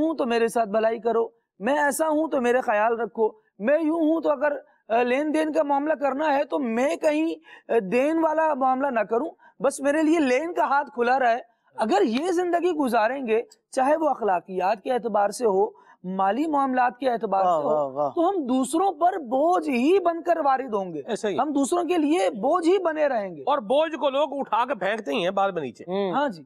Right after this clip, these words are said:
Speaker 3: बोझ
Speaker 1: और
Speaker 3: है ना,
Speaker 1: लोग
Speaker 3: उसको उठाएंगे,
Speaker 1: बोझ
Speaker 3: उठाएंगे
Speaker 1: से
Speaker 3: नहीं
Speaker 1: तो
Speaker 3: उठाएंगे।
Speaker 1: लोग छुटकारा ही हासिल करना
Speaker 3: हाँ जी,
Speaker 1: चाहते हैं।
Speaker 3: ऐसा ही है।
Speaker 1: फिर कैसे मुझे इज्जत दी जाएगी, कैसे
Speaker 3: वाह, वाह,
Speaker 1: मुझे
Speaker 3: वाह।
Speaker 1: साथ रखा जाएगा?
Speaker 2: हम्म।
Speaker 3: दुरुस्त।
Speaker 1: अगर हम चाहते हैं कि साथ रहें, आप देखिए कि, अ, एक फूल है ना,
Speaker 3: जी।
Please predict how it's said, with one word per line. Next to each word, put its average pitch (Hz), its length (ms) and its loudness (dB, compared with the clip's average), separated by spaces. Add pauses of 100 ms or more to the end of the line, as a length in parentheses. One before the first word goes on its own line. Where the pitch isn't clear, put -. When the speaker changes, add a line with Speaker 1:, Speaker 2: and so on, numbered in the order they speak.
(340)
Speaker 3:
बोझ 220 180 0
Speaker 1:
और 220 60 0
Speaker 3:
है 214 60 -2
ना, 220 60 0
Speaker 1:
लोग 202 140 0
Speaker 3:
उसको 180 140 0
उठाएंगे, 202 320 0
Speaker 1:
बोझ 190 80 -8
Speaker 3:
उठाएंगे 180 220 -2
Speaker 1:
से 175 40 -4
Speaker 3:
नहीं 349 120 -2
Speaker 1:
तो 330 100 -4
Speaker 3:
उठाएंगे। 330 100 0
Speaker 1:
लोग 320 180 0
छुटकारा 269 460 0
ही 415 100 0
हासिल 349 280 -2
करना 269 240 -2
Speaker 3:
हाँ 196 80 0
जी, 190 40 -8
Speaker 1:
चाहते 185 260 -2
हैं। 156 80 -12
Speaker 3:
ऐसा 196 200 -2
ही 220 80 -4
है। - 60 -12
Speaker 1:
फिर 349 120 0
कैसे 254 420 -2
मुझे 359 240 -2
इज्जत 285 320 -4
दी 233 180 -10
जाएगी, 190 360 -2
कैसे 135 160 -2
Speaker 3:
वाह, 147 80 0
वाह, 139 120 0
Speaker 1:
मुझे 240 160 -2
Speaker 3:
वाह। - 220 -4 (140)
Speaker 1:
साथ 247 380 0
रखा 226 300 -2
जाएगा? 151 440 -2
Speaker 2:
हम्म। 180 200 -4
Speaker 3:
दुरुस्त। 202 180 -4
Speaker 1:
अगर 349 200 0
हम 381 140 -2
चाहते 302 340 -2
हैं 302 180 0
कि 277 100 -2
साथ 254 320 0
रहें, 262 180 -4
आप 233 140 2
देखिए 208 360 -6 (480)
कि, 220 400 6 (720)
अ, 180 40 -2 (500)
एक 220 60 0 (180)
फूल 277 260 0
है 208 120 -2
ना, 202 180 -12 (220)
Speaker 3:
जी। 135 140 -10